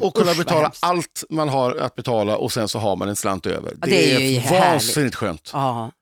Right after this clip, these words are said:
Speaker 2: det är alldeles riktigt.
Speaker 1: Underskönt. Men det var ju inte det här du tänkte på, för du frågar ju mig, har du, om jag har någon
Speaker 2: Ja,
Speaker 1: fobi?
Speaker 2: för jag kommer på att jag har en fobi.
Speaker 1: Som har kommit nu på senare år?
Speaker 2: Ja, nej, jag, så här, jag har nog egentligen alltid haft den, men nu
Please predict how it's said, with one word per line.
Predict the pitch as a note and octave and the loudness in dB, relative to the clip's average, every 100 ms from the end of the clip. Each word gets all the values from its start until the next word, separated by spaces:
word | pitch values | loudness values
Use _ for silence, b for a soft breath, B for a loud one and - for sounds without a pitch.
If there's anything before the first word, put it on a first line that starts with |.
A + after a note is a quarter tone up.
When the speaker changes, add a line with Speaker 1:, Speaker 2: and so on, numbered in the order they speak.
| _ - | _ -4
Speaker 2:
det | G#3 | 0
är | F#3+ | 2
alldeles | E3+ C3 G#2 C#3 | 2 -2 -4 -6
riktigt. | B2+ D#3+ | -2 0
Speaker 1:
Underskönt. | C#3 C#3 A#2+ F2 | 0 -2 -4 -2
Men | D3 F#3+ | 0 2
det | |
var | G#3 | 4
ju | A3+ | 2
inte | G#3 | 0
det | F#3+ | 0
här | F#3 F#3+ | 2 2
du | F3+ | 2
tänkte | E3+ D3+ B2+ | 0 -2 -2
på, | D3+ | -4
för | - | 0
du | F3+ F#3+ | 0 0
frågar | E3 F3+ C3+ | 2 0 2
ju | C#3+ | 2
mig, | C3+ A#2 | 2 2
har | A#2 C3 B2+ | 2 0 0
du, | B2+ | 0
om | B2 | 0
jag | B2+ | 0
har | |
någon | A2+ | 2
Speaker 2:
Ja, | E3 D4 E4 | 4 4 4
Speaker 1:
fobi? | F2+ | 2
Speaker 2:
för | - D4+ | -2 2
jag | E4+ F4+ | 2 2
kommer | D4 C#4 | 0 0
på | B3 | -2
att | A3+ | -2
jag | D#4+ D#4+ | 0 0
har | G3+ C#4+ G3+ | 2 2 2
en | C#3+ A#2+ | 0 -4
fobi. | C3 G2 F#2+ | -6 -8 -8
Speaker 1:
Som | D3 D#3+ | -2 2
har | D3+ | 2
kommit | C#3 D3+ C3 | 2 2 2
nu | B2 | 0
på | A2 | -2
senare | C3 A#2 A2 | -2 0 0
år? | A#3+ - | 0 2
Speaker 2:
Ja, | B3 C4 C#4+ | 4 4 4
nej, | C#4+ - B3+ | 0 -2 -2
jag, | - - G3 B B B B | -4 -8 -18 B B B B
så | - | -2
här, | D4 | 2
jag | C#4 | 2
har | A#3+ E4 | 2 4
nog | D4+ C#4 | 2 0
egentligen | B3+ - B3 A3 - A#3 | -2 0 0 0 -2 0
alltid | C4+ D#3 - E4 | 2 0 -2 -2
haft | F#3 C3 - | 0 -2 -4
den, | C3 D3 | -4 -4
men | F#3 G3+ G#3+ B3 | 0 0 2 2
nu | D#4 C4+ D#4+ | 0 -2 -6